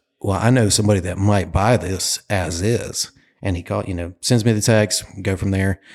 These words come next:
So I ended up getting it under contract for sixty-five thousand, uh, because I purchased an easement to the right of the property that she also owned. Um,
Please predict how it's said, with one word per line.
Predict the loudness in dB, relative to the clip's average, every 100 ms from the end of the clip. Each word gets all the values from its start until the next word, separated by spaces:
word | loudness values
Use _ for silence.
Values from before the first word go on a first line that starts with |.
| -20 -20 -20 -14 -2
So | 2 4 4 4
I | 4
ended | 4 4
up | 2 2
getting | 0 2
it |
under | 2 2
contract | 2 0 2 -2 -4
for | -4
sixty-five | -2 -2 -2 -4 -2 0 4 4 2
thousand, | -2 -4 -4 -2 -2 -4 -6
uh, | -2 0 0
because | 0 2 2
I |
purchased | 2 0 2 0 0 0
an | -4 -2
easement | 0 2 2 -2 -2
to | -4
the | -2
right | 0 0 0
of |
the | -2
property | -2 -2 0 -2
that | -4 -2
she | -4
also | -2 -2 0 0 -2 -4 -8 -8
owned. | -10 -10 -12 _ _ _ _ -16 -16 -18 -18 -6 0
Um, | 4 4 2